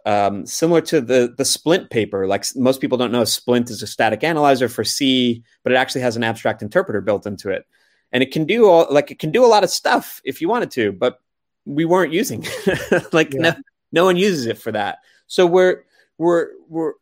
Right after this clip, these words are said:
Speaker 1: we're at a place where I think these things can become normalized and we can start to use them much more frequently. Um, but it's also interesting too, like, if you look at what Project Zero does, uh, m-, most of Project Zero's bugs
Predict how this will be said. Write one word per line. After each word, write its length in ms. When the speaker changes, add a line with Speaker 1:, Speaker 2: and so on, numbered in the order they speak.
Speaker 1:
we're 120
at 140
a 40
place 360
where 100
I 60
think 220
these 180
things 260
can 160
become 340
normalized 920
and 120
we 80
can 120
start 240
to 80
use 220
them 120
much 180
more 120
frequently. 680
Um, 320
but 100
it's 100
also 240
interesting 420
too, 240
like, 180
if 100
you 100
look 140
at 60
what 160
Project 360
Zero 340
does, 500
uh, 360
m-, 300
most 340
of 100
Project 340
Zero's 440
bugs 480